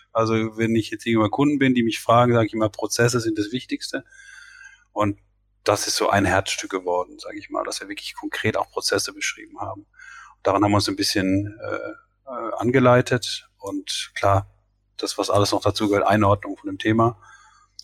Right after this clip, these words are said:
Und abschließend, ähm, haben wir gesagt, okay, wir wollen konkrete Beispiele aus Projekten geben.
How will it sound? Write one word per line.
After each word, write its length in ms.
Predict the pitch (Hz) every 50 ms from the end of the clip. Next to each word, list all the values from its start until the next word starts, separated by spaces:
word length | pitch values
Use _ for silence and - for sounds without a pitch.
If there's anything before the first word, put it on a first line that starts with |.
| _ _ _
Und 140 | - 92 -
abschließend, 600 | 101 - - 120 - 110 104 101 107 104 98 -
ähm, 540 | 95 95 98 98 95 95 95 95 95 98 - -
haben 140 | 98 98
wir 120 | 98 101 95
gesagt, 340 | - 98 95 98 95 - 98
okay, 200 | 92 - 101 98
wir 100 | 98 95
wollen 180 | 95 101 101
konkrete 380 | - - - - - 107 98 101
Beispiele 380 | - 98 101 98 - - 92
aus 100 | 98 -
Projekten 360 | - 98 98 101 - - 98 95
geben. 280 | - 85 82 - -